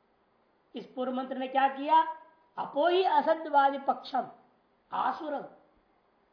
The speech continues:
असत्यवादी पक्ष क्या है, आसुर पक्ष, आसुर वेदांत है, जो कहते हैं कि भाई जगत का मूल ब्रह्म है नहीं,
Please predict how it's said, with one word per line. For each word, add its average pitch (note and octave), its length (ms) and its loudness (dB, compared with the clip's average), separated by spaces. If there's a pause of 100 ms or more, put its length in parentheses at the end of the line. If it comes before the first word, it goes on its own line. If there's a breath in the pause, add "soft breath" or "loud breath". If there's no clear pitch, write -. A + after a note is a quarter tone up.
(1000)
असत्यवादी B3 480 0
पक्ष C4 240 -4
क्या C4+ 120 4
है, D4+ 280 4 (680)
आसुर A#3 380 -8
पक्ष, D#3 300 -20 (260)
आसुर D4+ 340 2
वेदांत D4+ 440 -2
है, - 160 -18 (640)
जो A#3+ 160 -4
कहते B3 360 0
हैं B3 280 -4
कि B3 100 -8
भाई A#3+ 160 -8
जगत A#3+ 320 -10
का A3+ 100 -4
मूल A#3 240 -10
ब्रह्म A3+ 300 -8
है A3 180 -10
नहीं, A3+ 320 -12